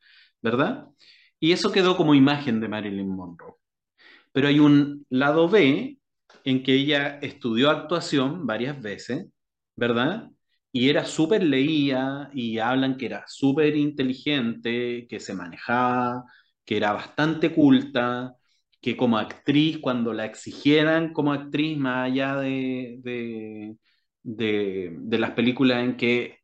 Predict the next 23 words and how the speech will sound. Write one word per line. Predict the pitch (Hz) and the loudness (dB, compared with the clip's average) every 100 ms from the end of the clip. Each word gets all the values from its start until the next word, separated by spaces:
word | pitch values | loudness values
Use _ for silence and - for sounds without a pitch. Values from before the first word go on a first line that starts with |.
| - | -12
e-, | 123 127 | -8 -4
evidentemente | 123 123 131 131 135 135 131 127 123 | 0 2 2 2 0 0 0 0 0
era | 131 127 | 0 0
como | 127 123 117 117 113 113 | -2 -4 -6 -8 -8 -8
explotar | 127 - 127 120 135 135 | -10 -6 -4 0 0 -2
su | 143 | -2
lado | 127 131 131 | 0 0 0
sensual, | 131 123 - 139 147 190 - _ _ | -6 -8 -4 0 0 -2 -8 _ _
era | 131 127 | -2 -2
una | 123 104 | -2 -4
muy | 107 151 175 | 0 2 2
buena | 156 151 | 0 -4
actriz, | 147 151 165 | -4 -6 -6
ganó | 170 151 | -4 -4
un | 156 | -4
Globo | 147 147 135 | -2 0 0
de | 123 | -2
Oro | 110 131 139 135 | -2 -4 -4 -4
por | 135 | -6
ahí. | 135 165 233 - _ _ _ _ _ | -6 -8 -12 -18 _ _ _ _ _
Eh, | 120 117 110 110 107 104 104 104 104 101 101 - _ _ _ _ _ _ - | -8 -4 -4 -4 -4 -2 -4 -4 -6 -8 -12 -18 _ _ _ _ _ _ -10
entonces, | 123 113 143 147 147 - 147 147 139 139 131 123 113 - - _ | -8 -2 2 2 2 0 2 2 2 0 -2 -4 -8 -14 -20 _
eh, | 117 110 107 101 98 95 | -6 -4 -2 -2 -2 -4